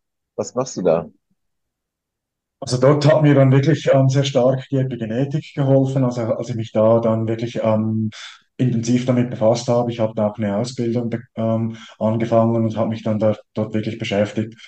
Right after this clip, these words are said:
Speaker 2: Und nebenbei, ich habe schon etwas angetönt gehabt, habe ich mich auch, ähm, im Internet sonst, was so Spiritualität und so weiter anbelangt, schlau gemacht. Und ich bin dann da ziemlich schnell auf, ähm,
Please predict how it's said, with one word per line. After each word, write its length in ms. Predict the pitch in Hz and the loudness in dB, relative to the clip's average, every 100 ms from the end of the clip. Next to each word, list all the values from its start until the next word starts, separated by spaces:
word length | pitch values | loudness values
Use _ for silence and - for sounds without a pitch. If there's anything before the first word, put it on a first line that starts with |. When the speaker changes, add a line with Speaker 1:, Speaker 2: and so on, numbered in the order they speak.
| _ - | _ -6
Speaker 2:
Und 140 | 131 | 0
nebenbei, 560 | 131 131 127 113 120 143 | 4 4 6 6 6 4
ich 120 | 131 | 2
habe 200 | 120 117 - | 0 -2 -6
schon 260 | - 123 117 | -8 -6 -4
etwas 260 | 117 117 120 | -4 -4 -2
angetönt 640 | 110 120 127 - 120 120 | -2 0 -2 -2 -2 -2
gehabt, 320 | 117 117 117 | 0 0 0
habe 160 | 113 113 | 0 0
ich 140 | 117 | -2
mich 240 | 123 113 110 | -4 -2 0
auch, 260 | 113 113 - | 0 0 -2
ähm, 160 | 113 | -2
im 140 | 117 110 | 0 0
Internet 540 | 117 113 117 113 113 - - | -2 -2 -2 0 -2 -6 -16
sonst, 480 | - 110 113 123 - | -2 0 0 -2 0
was 240 | 113 113 | 0 0
so 160 | 147 113 | 0 -2
Spiritualität 960 | 110 117 107 110 107 107 110 98 110 117 | -2 -2 -2 -2 -2 -2 0 0 0 0
und 140 | 113 | -4
so 80 | 113 | -2
weiter 400 | 104 107 110 113 | 2 2 0 0
anbelangt, 500 | 107 107 110 107 110 - | -2 0 0 0 -2 -10
schlau 540 | - - 104 98 104 | -18 -8 -2 2 2
gemacht. 480 | 113 107 104 - - | 2 2 0 -2 -6
Und 340 | 101 - - | -8 -8 -14
ich 160 | - 104 | -12 -4
bin 160 | 120 117 | -2 0
dann 120 | 123 | 0
da 180 | 117 113 | 0 0
ziemlich 320 | 117 123 123 | 0 0 0
schnell 260 | 113 113 | 0 2
auf, 300 | 113 113 - 127 | 2 0 0 -4
ähm, 320 | 110 107 | -2 -2